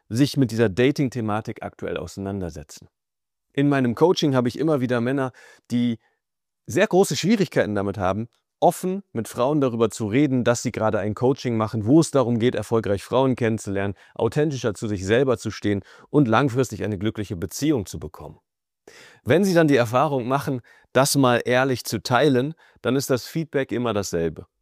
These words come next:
Ja, Frauen finden das super cool. Frauen feiern das,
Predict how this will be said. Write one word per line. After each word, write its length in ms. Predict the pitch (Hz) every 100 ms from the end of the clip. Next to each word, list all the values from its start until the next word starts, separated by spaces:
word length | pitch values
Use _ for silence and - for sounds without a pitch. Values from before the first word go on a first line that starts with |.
| _ _ _
Ja, 160 | 113 127
Frauen 380 | - 151 185
finden 240 | 175 170 110
das 180 | 120 -
super 300 | 123 135 120 -
cool. 240 | 123 82 - _ _
Frauen 400 | - 147 156 139 _ _ - _
feiern 560 | - - 175 208 117 87
das, 300 | 95 -